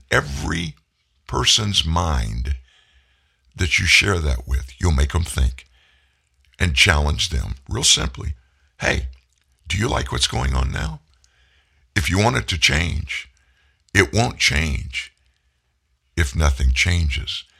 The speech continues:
And we, the people, have the responsibility, and by the way,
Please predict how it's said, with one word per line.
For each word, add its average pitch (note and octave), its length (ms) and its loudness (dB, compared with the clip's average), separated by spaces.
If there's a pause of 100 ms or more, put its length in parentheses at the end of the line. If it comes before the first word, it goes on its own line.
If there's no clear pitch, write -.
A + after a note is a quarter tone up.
(420)
And D#2+ 320 2
we, B2+ 260 -4
the D#2 220 -4
people, - 760 -10 (1000)
have G2 200 4
the G2 80 2
responsibility, D#2+ 1200 2
and D#2 240 0
by A2 240 6
the F#2 160 0
way, F2 460 2